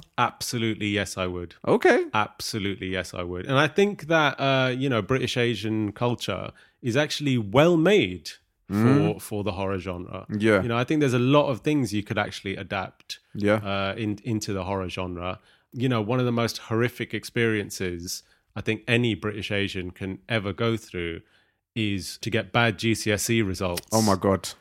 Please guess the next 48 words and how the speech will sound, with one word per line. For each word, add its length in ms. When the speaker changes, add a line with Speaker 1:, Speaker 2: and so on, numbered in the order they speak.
Speaker 1:
And 260
then, 300
you 100
know, 220
just 340
trying 220
to 60
figure 360
out 200
how 200
you're 180
gonna 200
tell 240
your 80
parents. 680
Speaker 2:
Yes. 520
Speaker 1:
I 120
mean, 300
would 180
it 160
be 100
easier 540
to 480
explain 760
bad 340
G 180
C 180
S 200
E 280
results 640
to 140
your 80
parents, 520
or 200
would 180
it 160
just 320
be 80
easier 540
to 180
explain 560
that 140
you've 180
been 220
possessed 440
by 120
the 100
devil? 400